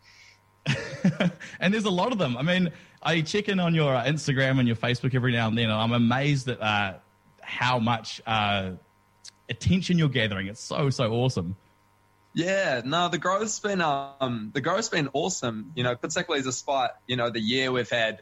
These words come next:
Speaker 2: and how terrible we are at posting content. But
Speaker 1: <laughs>
Speaker 2: none of us, none of us on social media, we haven't quite hacked the social media, uh, stuff quite yet,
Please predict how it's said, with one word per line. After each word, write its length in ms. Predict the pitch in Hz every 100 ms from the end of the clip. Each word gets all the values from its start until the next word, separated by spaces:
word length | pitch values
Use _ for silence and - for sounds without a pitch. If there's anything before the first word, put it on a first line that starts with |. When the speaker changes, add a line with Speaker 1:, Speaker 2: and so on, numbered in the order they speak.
| -
Speaker 2:
and 260 | 120 113 113
how 140 | 131
terrible 480 | 127 147 143 131 120
we 160 | 117
are 200 | 120 120
at 140 | 104 -
posting 460 | 131 123 120 110
content. 500 | 101 131 135 120 107 -
But 100 | 180
Speaker 1:
<laughs> 340 | 98 104 147
Speaker 2:
none 140 | 147 143
of 100 | 135
us, 120 | 131 190 208 - 269 - 269 - -
none 240 | - 180
of 140 | 170 156
us 60 | 147
on 100 | 131 -
social 380 | 165 156 - 143
media, 440 | 139 147 139 135
we 120 | 127 165
haven't 180 | 156
quite 280 | 139 156 123
hacked 360 | 127 160 123 123
the 80 | 123
social 380 | 151 139 131
media, 540 | 123 131 131 123 120 113 -
uh, 340 | 117 113 113 110 _
stuff 460 | - - 131 127 -
quite 360 | 156 139 113
yet, 220 | 127 151